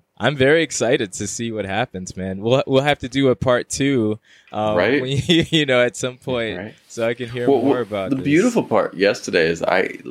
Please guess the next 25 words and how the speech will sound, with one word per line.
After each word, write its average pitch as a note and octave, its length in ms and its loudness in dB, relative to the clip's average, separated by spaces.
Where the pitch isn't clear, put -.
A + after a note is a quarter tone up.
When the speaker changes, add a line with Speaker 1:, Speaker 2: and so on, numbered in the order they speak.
Speaker 2:
like, F2 200 0
at F2 120 -4
the - 80 -6
same F2 280 0
time E2 300 0
that D#2 140 -2
I E2 100 0
was E2 160 -4
stepping - 340 -4
back D2 200 -2
from D#2 160 -10
one G#2+ 160 -2
friend, D#2 280 -2
another G#2+ 280 2
friend - 340 -4
that - 80 -6
I - 120 2
hadn't E2 260 -4
talked - 260 -2
to D#2 60 -16
in D#2+ 60 -12
forever D2+ 300 -6
came - 260 -10
back D2 260 -4
in. - 320 -8